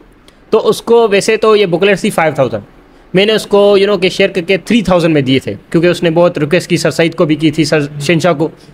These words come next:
तो उस students ने with you know, with screenshot मैं आपको शो कर रहा हूँ यहाँ पे, with screenshot show किया है, "Sir, I got seventy two marks।" ऊपर लिखा होगा booklet,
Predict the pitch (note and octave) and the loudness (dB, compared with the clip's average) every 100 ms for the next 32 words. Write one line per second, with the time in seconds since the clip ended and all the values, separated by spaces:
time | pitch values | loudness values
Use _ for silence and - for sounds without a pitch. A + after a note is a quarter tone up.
0 | - _ _ _ A3+ A#3 A3 D3+ - _ | -20 _ _ _ 2 2 0 -6 -16 _
1 | _ _ _ C4 - D4 - C4+ B3+ - | _ _ _ -2 0 0 2 2 2 0
2 | F3+ G#3+ G#3+ C3 C3+ D4 D4+ G3+ D#3 - | 0 0 -4 -8 -2 -2 0 -2 -2 -4
3 | - _ _ _ _ _ _ F3 C#4+ A#3+ | -20 _ _ _ _ _ _ 2 4 2
4 | F3+ - A#3 - - D#4+ D4 - D#3 D#3+ | 0 -2 -2 -4 -2 2 2 2 0 0
5 | D#3 F3 D3+ F3+ F3+ E3+ D#3+ D3+ C#3+ A2 | 0 -2 0 0 2 2 2 2 2 -2
6 | - - - _ G#3 A#3 A3 - A#3+ A#3+ | -6 -14 -20 _ 0 0 -2 -2 -2 0
7 | A3+ G#3+ - - - - - - G#3+ F#3+ | 0 -2 -8 -20 -20 -20 -4 0 2 2
8 | G#3+ A3 A#3 A3+ B3 - F3+ G#3 A3 D#3+ | 0 0 0 -2 -2 0 0 2 0 0
9 | F3+ G#3 B3 - - - G3 A3 A3 A3+ | 2 2 2 -4 -18 -6 -2 0 0 -2
10 | G3+ B3+ D4+ C#4+ D#3 G2+ - - - - | -2 2 2 2 0 -4 -12 -18 -20 -20
11 | _ _ - - - F3+ A3 F3+ F3 G#3 | _ _ -20 -6 -4 0 0 -2 0 0
12 | G#3 G3+ D#3+ - G#3 F3+ | 2 2 0 0 -2 -2